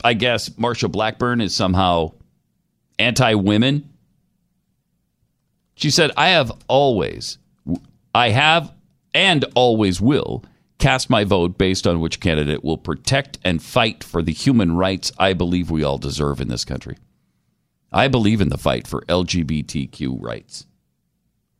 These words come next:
And that any form of discrimination based on sexual orientation or gender is wrong. I believe that the systemic racism we still see in this country towards people of color is terrifying, sickening, and prevalent.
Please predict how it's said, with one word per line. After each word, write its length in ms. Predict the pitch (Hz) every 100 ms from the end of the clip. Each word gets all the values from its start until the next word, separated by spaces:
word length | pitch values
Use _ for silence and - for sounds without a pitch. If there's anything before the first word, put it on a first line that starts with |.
| _ _ -
And 120 | 110
that 160 | 117 -
any 200 | 143 165
form 380 | 131 117 117 104
of 280 | 85 - -
discrimination 720 | 104 - 139 120 101 98 101
based 260 | 87 104 -
on 140 | 76
sexual 720 | - - - - - 160 147 -
orientation 580 | 131 127 113 113 - 95
or 80 | 82
gender 340 | 117 127 143
is 240 | 123 95 -
wrong. 800 | 50 55 65 101 90 71 113 - _ _ _ -
I 100 | 101
believe 260 | 117 135
that 140 | 117 -
the 120 | 82
systemic 580 | - 69 - 135 175 -
racism 1040 | 73 73 85 160 214 - 143 85 67 - - _ _ _ -
we 180 | 117
still 300 | 98 - 98
see 200 | - 92
in 80 | 78
this 160 | 71 -
country 340 | 90 80 80
towards 340 | - 90 85 -
people 300 | 101 82 76
of 100 | -
color 300 | 104 85 - - _ _ -
is 80 |
terrifying, 840 | - - 190 151 104 - 50 - -
sickening, 720 | - - 165 - - 50 -
and 180 | 67 -
prevalent. 500 | - 87 62 52 -